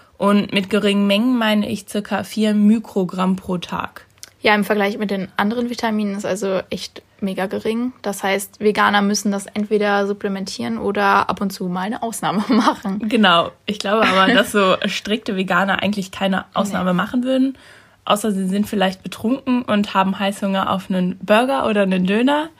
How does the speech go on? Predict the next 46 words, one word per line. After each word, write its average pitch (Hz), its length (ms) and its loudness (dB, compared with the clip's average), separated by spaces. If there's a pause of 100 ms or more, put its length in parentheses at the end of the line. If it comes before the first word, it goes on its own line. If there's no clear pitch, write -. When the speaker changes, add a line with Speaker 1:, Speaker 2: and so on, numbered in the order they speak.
(460)
Speaker 1:
Aber 196 300 2
das 196 140 -2
ist 208 120 -6
ein 208 60 2
anderes 214 360 -4
Thema. 214 280 0
Aber 202 160 0
ich 208 120 -8
kenne 202 180 -8
auf 208 100 -10
jeden 208 140 -8
Fall 202 200 -4 (120)
sehr 190 480 2
viele - 280 -4
solcher - 320 -10
Geschichten. 240 440 -8
Speaker 2:
Ja, 220 160 2 (300)
ich 233 160 -4
weiß 214 280 0
auf 202 100 -4
jeden 220 200 0
Fall, 269 160 0 (100)
was 320 180 0
du 254 140 -6
meinst. 220 640 -6 (640)
Ja, 190 100 4
oder 208 140 6
man 202 160 2
nimmt 208 180 0
halt 196 160 -4
als 190 220 -6
Veganer 190 560 -4
Vitamin 190 560 -6
B - 160 -8
zwölf - 320 -8
Tabletten 208 520 -6
zu - 200 -10
sich. 320 260 -6 (520)
Dabei 214 440 4
muss 214 180 -2
man 214 120 -4
aber 202 180 -2
echt - 200 -4
auf 190 120 -2
die 190 200 -4
Zusammensetzung 190 800 0